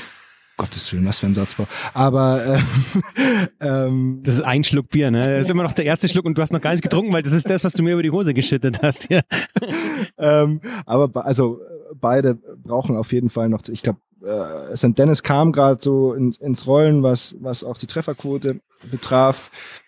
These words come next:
Speaker 1: Natürlich eine absolut unfaire und unnötige Situation. Auch nicht die erste in diesem Jahr und auch nicht die erste in seiner Karriere, muss man auch dazu sagen.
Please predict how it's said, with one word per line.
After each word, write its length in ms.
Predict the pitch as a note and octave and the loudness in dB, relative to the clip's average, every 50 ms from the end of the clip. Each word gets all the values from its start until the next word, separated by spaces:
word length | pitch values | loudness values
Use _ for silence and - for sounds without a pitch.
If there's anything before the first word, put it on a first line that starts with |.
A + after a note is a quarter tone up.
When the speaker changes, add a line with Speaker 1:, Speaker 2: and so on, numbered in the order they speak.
| _ _ | _ _
Speaker 1:
Natürlich 440 | B2 A#2+ A#2 - - C3+ B2 A#2 - | 0 0 0 0 0 -2 -4 -2 0
eine 120 | C3 A2+ | 0 0
absolut 320 | G#2 A2 - - B2+ A2+ A2+ | 0 0 -2 -2 -2 0 2
unfaire 420 | B2+ C#3+ C#3 - - B2+ B2+ A#2+ | 2 2 2 2 2 2 2 4
und 100 | A#2 A2+ | 2 2
unnötige 460 | A#2+ B2+ B2+ B2+ B2 A2+ B2+ A2 A#2 | 2 2 2 2 2 2 0 0 0
Situation. 800 | A2 A2+ G#2+ A#2 A2 G#2 - - - C3 C3 C#3+ D3 C#3+ C#3 C3 B2 | -2 -2 -2 -2 -2 -4 -4 -2 0 2 2 2 2 2 0 -2 -2
Auch 220 | - A2+ A2 - | -4 -4 -2 0
nicht 180 | C3 A#2+ - - | 0 0 2 2
die 80 | A2+ | 2
erste 360 | A2 A#2 B2+ D3 - - - C#3+ | 4 4 4 2 0 0 0 0
in 100 | B2+ B2 | 0 0
diesem 240 | C3 B2+ B2 C3 | 0 2 2 2
Jahr 400 | B2+ B2 B2+ C3+ C3+ C#3 D3 D3 C#3 | 4 4 4 4 4 4 2 -2 -6
und 140 | B2 A2+ A2 | -6 -2 -2
auch 140 | - - | 0 0
nicht 180 | - A#2 - - | 0 0 0 0
die 60 | A#2 | 0
erste 280 | A2 A#2+ B2+ B2+ - C3 | 2 2 2 2 2 0
in 60 | A#2+ | 0
seiner 200 | A#2 A#2 A2 A2 | 2 0 -2 -2
Karriere, 400 | - - A2+ A#2 C3 D3 D3+ C#3+ | -2 -2 0 0 0 0 0 0
muss 180 | B2 A#2 - C3 | 0 0 2 0
man 120 | A#2+ A#2 | 0 0
auch 180 | A2+ B2+ C3 - | -2 -4 -4 -6
dazu 300 | - C#3 - - D#3 D3+ | -6 -8 -6 -4 -4 -4
sagen. 360 | D3 C#3+ C#3+ D3+ D#3 F3 | -4 -4 -4 -6 -8 -10